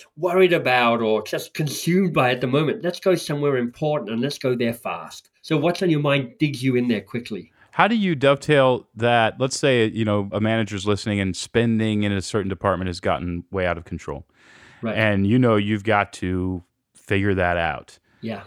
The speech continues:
Speaker 2: How do you go from what's in your mind to you guys are gonna have to cut spending? But you know, you see what I'm
Speaker 1: Yeah.
Speaker 2: saying? That 'cause most leaders are going to be agenda driven, and they're, it's going to be counterintuitive for them to put the agenda in the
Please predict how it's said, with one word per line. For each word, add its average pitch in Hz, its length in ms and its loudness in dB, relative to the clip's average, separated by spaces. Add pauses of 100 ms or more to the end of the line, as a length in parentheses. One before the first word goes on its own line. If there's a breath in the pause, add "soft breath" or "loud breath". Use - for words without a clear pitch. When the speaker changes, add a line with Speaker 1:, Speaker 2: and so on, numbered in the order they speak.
Speaker 2:
How 143 240 0
do 202 60 0
you 165 100 -2
go 135 200 2
from 110 380 0
what's 117 260 2
in 117 100 2
your 107 120 2
mind 110 480 2
to 95 320 -2
you 90 160 -6
guys 95 200 2
are - 20 -8
gonna 92 120 -4
have 87 120 -6
to - 60 -20
cut 87 160 -6
spending? 85 560 -8
But 127 100 0
you 147 80 0
know, 170 60 2
you 147 180 0
see 180 120 0
what 165 60 4
I'm - 20 2
Speaker 1:
Yeah. - 20 2
Speaker 2:
saying? 143 240 2
That 117 220 2
'cause 117 160 0
most 156 640 2
leaders 113 760 0 (480 soft breath)
are 123 140 4
going 127 360 2
to 123 60 0
be 113 160 2
agenda 104 500 2
driven, 90 680 -2 (420 soft breath)
and 107 140 0
they're, 113 100 4
it's - 220 -4
going 131 280 2
to 117 60 0
be 110 100 0
counterintuitive 113 1040 0
for - 120 -10
them 98 160 0
to 90 80 -6
put - 220 -8
the 95 120 -2
agenda 95 420 -2
in 90 220 -4
the 87 180 -6